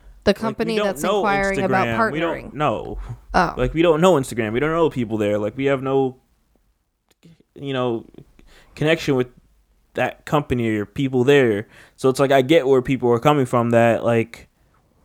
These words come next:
Speaker 2: we're getting brand deals and working s-, with other, like, sponsors and stuff like that, where it's like, uh, now your hand's in my pocket.
Speaker 1: Hmm.
Speaker 2: Dog, okay, okay. You're on that side,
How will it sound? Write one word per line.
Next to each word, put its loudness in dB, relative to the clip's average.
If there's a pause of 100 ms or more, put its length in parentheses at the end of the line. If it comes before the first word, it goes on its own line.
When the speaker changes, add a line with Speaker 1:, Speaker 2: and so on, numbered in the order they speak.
(100)
Speaker 2:
we're 2
getting 4
brand 0
deals 2
and -6
working -4
s-, -12
with -2
other, 6
like, 2
sponsors 0
and -12
stuff -6
like -4
that, 0 (320)
where 2
it's 0
like, 4
uh, 2
now 2
your 2
hand's -2
in -6
my -2
pocket. -2 (1900)
Speaker 1:
Hmm. -6 (960)
Speaker 2:
Dog, 2
okay, -2 (300)
okay. -2 (680)
You're 2
on 4
that 2
side, 2